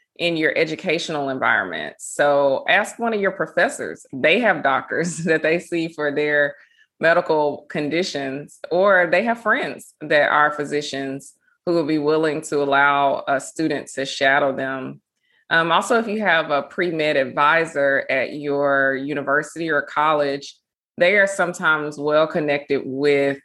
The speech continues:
um, the physician community in the area and can provide you opportunities to shadow.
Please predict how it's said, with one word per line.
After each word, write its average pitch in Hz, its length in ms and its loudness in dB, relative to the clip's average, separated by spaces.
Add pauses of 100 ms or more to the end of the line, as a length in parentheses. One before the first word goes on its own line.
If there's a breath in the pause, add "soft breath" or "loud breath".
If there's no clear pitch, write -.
(160)
um, 139 340 0
the 135 120 2
physician 151 460 -2
community 143 680 -2
in 135 140 -2
the - 160 -6
area 135 500 2 (500)
and 160 160 0
can 170 160 0
provide 147 500 2
you 147 240 -2
opportunities 139 800 -2
to 139 100 -10
shadow. 135 720 -2